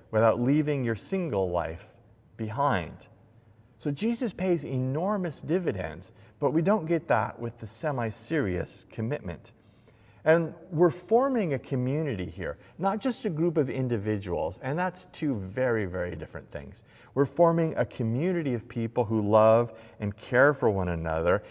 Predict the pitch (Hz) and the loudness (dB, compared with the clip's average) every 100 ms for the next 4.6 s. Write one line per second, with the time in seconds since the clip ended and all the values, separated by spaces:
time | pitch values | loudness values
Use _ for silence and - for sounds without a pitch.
0 | - 131 139 151 147 - 254 254 247 - | -4 2 4 4 2 0 2 0 -6 -2
1 | 165 143 - 127 120 135 123 113 113 131 | -2 -2 0 0 2 0 -2 0 2 2
2 | 139 135 113 117 104 101 - 135 185 208 | 2 0 -4 -2 -2 -4 2 4 4 4
3 | 143 117 120 110 117 117 98 98 110 98 | -4 -4 -4 -2 -2 0 -2 -2 -2 -2
4 | 92 92 85 82 85 101 | 2 2 2 0 -2 -4